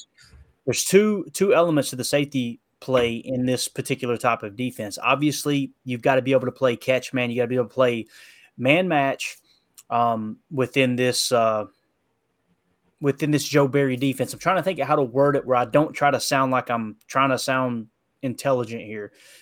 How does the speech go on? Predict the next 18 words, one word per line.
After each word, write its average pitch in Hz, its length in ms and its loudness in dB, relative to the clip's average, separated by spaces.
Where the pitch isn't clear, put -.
Essentially, 214 440 2
the 151 120 0
safeties, 143 680 -2
in 127 140 -2
most 143 240 2
cases, 131 440 -2
once 151 340 -2
the 147 140 -2
receiver 139 460 0
breaks 135 340 2
the 120 80 -4
seven-yard 127 560 0
threshold, 113 580 0
they 156 160 6
are 156 100 8
now 143 220 4
matched 135 420 2
up 131 300 4